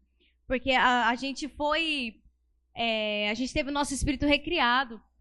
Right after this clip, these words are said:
E a gente tem que deixar que essa natureza que tá dentro saia pra fora, nos envolva do lado de fora, sabe? Deixar que domine,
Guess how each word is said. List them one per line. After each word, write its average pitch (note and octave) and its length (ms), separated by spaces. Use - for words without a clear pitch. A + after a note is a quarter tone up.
E B3 200
a B3 100
gente B3 240
tem C#4+ 100
que D4 100
deixar C#4 360
que - 80
essa D4 200
natureza C#4+ 520
que D#4 120
tá C#4+ 160
dentro B3+ 400
saia F4 380
pra C#4 180
fora, A3 360
nos C4 220
envolva C#4 460
do C#4+ 80
lado B3 260
de A#3+ 140
fora, A3 280
sabe? A#3+ 300
Deixar B3+ 300
que C4+ 100
domine, C4+ 800